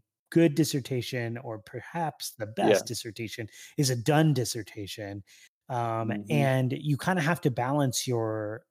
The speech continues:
Speaker 1: uh, rigor of research, the way you approach literature, your data collection with, uh,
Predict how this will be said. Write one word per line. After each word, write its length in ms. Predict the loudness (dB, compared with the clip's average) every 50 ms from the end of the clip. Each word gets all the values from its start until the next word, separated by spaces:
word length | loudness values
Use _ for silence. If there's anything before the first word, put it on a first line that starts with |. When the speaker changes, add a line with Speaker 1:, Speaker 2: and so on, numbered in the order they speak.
| _ -8
Speaker 1:
uh, 280 | -6 -4 -4 -4 -4 -4
rigor 420 | 0 2 2 4 6 6 6 6
of 120 | 4 2 2
research, 920 | 0 0 0 0 0 0 0 0 0 0 0 2 2 0 0 -2 -6 -14 _ -20 -20 -16 _ -2
the 80 | 0
way 140 | 2 4 4
you 180 | 4 4 4 2
approach 340 | 2 0 -2 -2 -2 -4 -6
literature, 500 | -6 -4 -4 -4 -6 -6 -8 -8 -6 -6
your 160 | -6 -6 -8
data 300 | -6 -2 0 0 0 0
collection 540 | -2 -4 -6 -6 -6 -4 -4 -2 -2 -2 0
with, 320 | 0 2 2 2 0 -4 -12 _ _ _ _ _ _ _ _ _
uh, 60 | -12